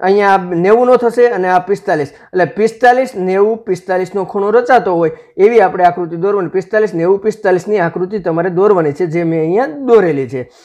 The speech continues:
હવે સમબાજુ ચતુષ્કોણ છે એમાં ત્રણ સમમિતિ જોઈ શકો છો.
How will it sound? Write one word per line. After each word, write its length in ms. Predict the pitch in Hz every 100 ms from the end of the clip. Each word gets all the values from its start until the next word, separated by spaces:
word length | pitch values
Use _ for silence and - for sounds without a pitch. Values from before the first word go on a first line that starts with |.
| _ -
હવે 220 | 208 254
સમબાજુ 600 | 247 - 240 254 254 240
ચતુષ્કોણ 480 | 233 247 240 254 247
છે 100 | 247
એમાં 380 | 233 214 214 -
ત્રણ 240 | 233 262
સમમિતિ 520 | - 208 202 185 220
જોઈ 280 | 185 208 208
શકો 300 | 185 156 151
છો. 200 | 147 131